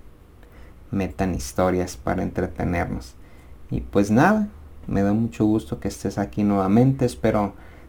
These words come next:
te agrade un poquito mejor el audio. Estamos tratando de mejorar un poquito nuestro audio en al, al, al podcast anterior, porque la verdad se escucha muy, muy bajito. Espero que este no sea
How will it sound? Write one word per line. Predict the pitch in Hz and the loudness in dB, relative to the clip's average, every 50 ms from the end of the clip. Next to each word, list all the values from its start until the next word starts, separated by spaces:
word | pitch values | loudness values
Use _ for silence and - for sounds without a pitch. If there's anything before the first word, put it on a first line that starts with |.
| - - | -8 -2
te | - | 0
agrade | 92 92 92 98 101 107 113 | 2 4 6 6 6 6 6
un | 110 110 113 | 4 2 0
poquito | - 104 - - - - 123 | -4 -6 -6 -4 0 2 4
mejor | 110 101 98 - - 117 120 | 4 4 2 2 4 4 6
el | 120 120 | 6 8
audio. | 135 151 180 180 175 | 8 8 8 8 4
Estamos | 160 - - 165 165 175 165 | 2 0 0 0 0 0 0
tratando | - - 131 127 - 143 143 151 156 151 | 0 0 0 0 0 0 2 2 2 2
de | 131 110 | 2 2
mejorar | 101 98 - - 113 110 120 123 | 2 0 0 2 4 4 4 4
un | 131 135 135 | 4 2 -2
poquito | - - - - - - - 131 | -4 -8 -10 -10 -8 -2 0 0
nuestro | 120 104 - - - 120 - | 0 0 -2 -4 0 4 6
audio | 95 98 104 107 107 104 104 107 | 8 8 8 8 6 4 2 0
en | 110 104 | 0 -2
al, | 87 82 82 82 82 | -2 -2 -2 -2 -2
al, | 85 87 90 - - | -2 -2 -4 -2 -2
al | - 92 87 | -2 -2 -2
podcast | - - - 101 - - 120 120 - - | -2 -2 -2 -2 -2 -2 -4 -2 -2 -4
anterior, | 90 90 - - 92 92 101 117 131 139 135 | -4 -4 -2 0 0 2 4 2 2 2 0
porque | - - - - - | -4 -8 -6 -6 -4
la | 95 95 98 | -2 -2 0
verdad | 98 95 95 98 | 0 0 -2 -2
se | - - | -4 -6
escucha | - - - 98 101 - - | -10 -8 -6 -6 -6 -4 -4
muy, | 90 101 104 110 117 113 110 107 104 | -2 0 2 4 4 4 4 4 2
muy | 98 101 101 98 | 2 2 2 2
bajito. | 95 92 87 - - - - - - - - - - - - - - - - - | 0 -2 -4 -4 -8 -10 -10 -12 -18 -18 -18 -18 -18 -18 -18 -18 -18 -18 -14 -14
Espero | - - - - 104 101 101 101 | -14 -8 -2 0 2 2 2 0
que | - 101 | -2 -4
este | - - - 98 | -4 -2 -2 -2
no | - 98 98 | -2 -2 -2
sea | - - 101 98 92 90 87 | -4 -2 -2 0 0 -2 -4